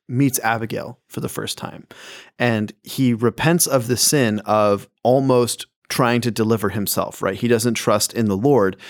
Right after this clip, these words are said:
He is trying to, um, deliver his own salvation in that moment. Uh, what is Solomon doing here? When you're making, when you're marrying the, uh, the princess of Egypt,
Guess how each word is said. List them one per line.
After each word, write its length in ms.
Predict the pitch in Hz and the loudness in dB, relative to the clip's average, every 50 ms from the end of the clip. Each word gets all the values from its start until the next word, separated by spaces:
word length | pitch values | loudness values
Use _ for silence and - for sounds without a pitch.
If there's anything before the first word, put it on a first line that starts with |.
| - - - - | -20 -20 -20 -20
He 300 | _ - 135 123 120 117 113 101 113 | _ 0 2 2 4 4 2 2 2
is 300 | 117 113 107 101 - - | 2 2 2 0 -2 -6
trying 400 | - - 131 110 104 104 107 101 | -4 -2 0 0 2 0 0 -2
to, 480 | - - 117 110 107 104 101 92 - _ _ _ _ _ _ _ _ | -2 -2 0 0 0 0 -2 -6 -8 _ _ _ _ _ _ _ _
um, 420 | 110 107 104 92 90 87 90 101 - - _ | 0 0 2 0 0 -2 -6 -10 -14 -18 _
deliver 380 | 135 131 123 127 131 120 127 123 | -6 -2 2 2 2 4 4 2
his 240 | 117 127 123 101 120 | 4 4 2 4 4
own 160 | 110 110 104 | 2 2 0
salvation 520 | - - 107 101 98 101 98 98 - 101 | 0 -2 -2 -2 0 -2 -2 -2 -2 -4
in 100 | 95 95 | -4 -4
that 160 | 92 90 78 71 | -4 -6 -6 -6
moment. 400 | 92 92 92 85 76 73 - - - - - - - _ | -6 -6 -6 -6 -10 -12 -14 -18 -20 -20 -20 -20 -20 _
Uh, 180 | - 110 110 104 | -2 -2 0 2
what 160 | 113 143 165 | 2 2 2
is 100 | 175 165 | 2 0
Solomon 380 | - - 165 175 180 165 147 131 | 0 2 2 2 4 2 2 0
doing 300 | 135 151 165 139 104 90 | 0 0 0 -2 -4 -6
here? 240 | 90 80 78 - - | -8 -12 -12 -12 -6
When 160 | 110 113 117 | -4 -2 0
you're 160 | 120 127 123 | 0 0 2
making, 460 | 127 147 160 175 - 190 185 170 135 | 2 2 2 2 2 0 0 0 0
when 100 | 135 143 | 0 2
you're 120 | 139 131 131 | 2 2 4
marrying 500 | 139 147 170 196 208 202 196 185 160 147 | 4 4 4 4 4 4 2 0 0 0
the, 240 | 147 143 135 131 | 0 2 2 4
uh, 240 | 120 110 107 107 101 101 - _ _ _ - _ _ _ _ _ _ _ _ _ - - _ | 2 2 2 0 -4 -6 -10 _ _ _ -20 _ _ _ _ _ _ _ _ _ -20 -20 _
the 240 | - 147 131 131 117 | -8 0 0 0 0
princess 500 | - - 180 175 180 - 180 160 143 - | 2 0 0 0 2 2 2 0 2 0
of 140 | 123 107 - | -2 -4 -4
Egypt, 500 | 107 117 117 - - - - - - | -4 -6 -6 -6 -6 -8 -8 -10 -12